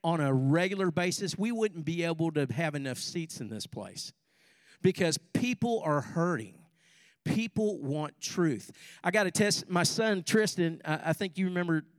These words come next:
Terry talking about this a couple weeks ago, uh, about him getting a word from a gentleman in front of Target. And, uh, just a word. I mean, this guy d-, didn't know them from, from anybody, and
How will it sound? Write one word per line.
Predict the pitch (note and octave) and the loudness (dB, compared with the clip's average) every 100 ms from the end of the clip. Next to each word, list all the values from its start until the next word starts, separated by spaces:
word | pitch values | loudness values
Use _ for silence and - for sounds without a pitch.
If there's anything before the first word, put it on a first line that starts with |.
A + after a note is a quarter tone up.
| _ - | _ 0
Terry | F#3 F3 | 2 4
talking | F#3+ E3 E3 | 2 2 2
about | D#3+ | 0
this | F3+ D#3 | 0 -4
a | - | 0
couple | E3+ D#3+ D3+ | -2 -2 -4
weeks | E3+ C3+ | -4 -6
ago, | D3+ D3 C#3+ C3 - - - - _ | -6 -2 -2 -4 -8 -20 -20 -20 _
uh, | - C#3 C3+ C#3 | -2 0 0 -2
about | D3+ D3 D3 C#3+ | -4 -2 0 0
him | D3 D#3+ | -2 -2
getting | D3+ D3+ C#3+ | 0 0 0
a | |
word | B2+ D3 D3 D3 C#3 | 2 2 2 2 0
from | - C3+ | -4 -4
a | B2+ | -4
gentleman | A#2+ C3+ C#3+ C#3 C#3 | -4 -2 -2 -2 -4
in | C3+ B2 | -6 -6
front | - C#3 | -4 -2
of | B2 | -4
Target. | - D#3+ D#3+ D3+ D#3 - _ - - _ | 2 4 4 2 -2 -4 _ -20 -20 _
And, | C#3 D#3+ D#3+ D3+ C#3 | -4 -2 -2 -2 0
uh, | D3 C3+ C3 - C#3 D3+ | 0 0 -2 -6 -16 -6
just | F3 - | -4 0
a | E3 | 0
word. | D3 E3 F3 F#3 | 2 2 4 2
I | E3 | 0
mean, | E3 D#3+ | -2 -2
this | D#3 | -2
guy | F3+ D#3 | 0 0
d-, | D#3 | -2
didn't | C3 C#3 D#3 C#3 | -6 -4 -4 -2
know | D3 D#3+ | -2 0
them | E3 E3 | -2 -4
from, | D3+ D3 B2+ G#2+ _ - D3 | -4 -6 -6 -10 _ -18 -16
from | - C#3 | -6 -4
anybody, | D3+ G3 C#3 A#2 A2 A#2 C#3 | -2 -2 -2 -2 -2 -6 -8
and | C#3 C3+ | -6 -6